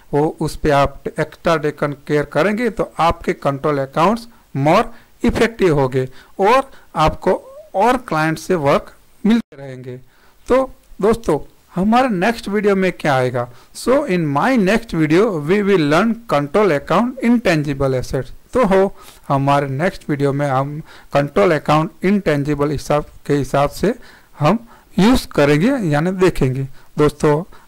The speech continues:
आप ये मेरा video फर्स्ट time देख रहे हैं तो subscribe कर दीजिएगा, like कर दीजिएगा और नोट-, notification, bell icon पे notification पे click कर दीजिएगा। So, मेरा next video जो भी आएगा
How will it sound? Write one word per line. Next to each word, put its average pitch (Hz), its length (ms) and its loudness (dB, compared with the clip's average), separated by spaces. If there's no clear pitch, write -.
आप 156 280 2
ये 151 140 4
मेरा 143 300 2
video 139 280 2
फर्स्ट 156 400 0
time 147 240 -2
देख 139 240 -2
रहे 139 200 4
हैं 170 80 0
तो 143 280 0
subscribe 147 560 0
कर 147 120 0
दीजिएगा, 147 580 -2
like 147 240 0
कर 151 200 -2
दीजिएगा 156 580 -2
और 196 240 4
नोट-, - 500 -2
notification, 165 920 0
bell 165 280 4
icon 151 340 0
पे 151 180 0
notification 160 880 -2
पे 170 100 -2
click 233 400 -2
कर 147 120 2
दीजिएगा। 139 540 0
So, 165 140 2
मेरा 151 280 2
next 156 380 -2
video 156 200 2
जो 147 180 -2
भी 160 140 0
आएगा 147 420 2